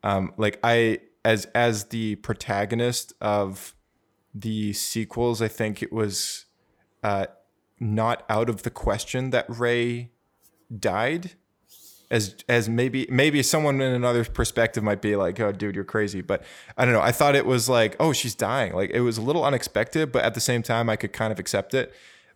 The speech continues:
But then that whole, like, trading of, like, life force, and then Ben just dies, and, and then,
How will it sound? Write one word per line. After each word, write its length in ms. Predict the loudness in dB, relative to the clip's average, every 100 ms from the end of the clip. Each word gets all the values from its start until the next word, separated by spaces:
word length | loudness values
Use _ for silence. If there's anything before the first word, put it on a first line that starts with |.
| -2
But 140 | 2
then 140 | 4 4
that 200 | 4 4
whole, 340 | 2 4 4
like, 460 | 4 2 0 -12 _ _ _ _ _ _ _ _ _ _ _ -8
trading 560 | -4 0 2 2 2
of, 240 | 2 0 0
like, 280 | -2 -2 -2
life 260 | 0 0
force, 400 | 0 0 0 0
and 80 | 0
then 160 | 2 2
Ben 300 | 2 0 -2
just 240 | -4 0
dies, 380 | 2 2 0 0
and, 260 | -2 -2 -2
and 140 | 0 2
then, 260 | 2 0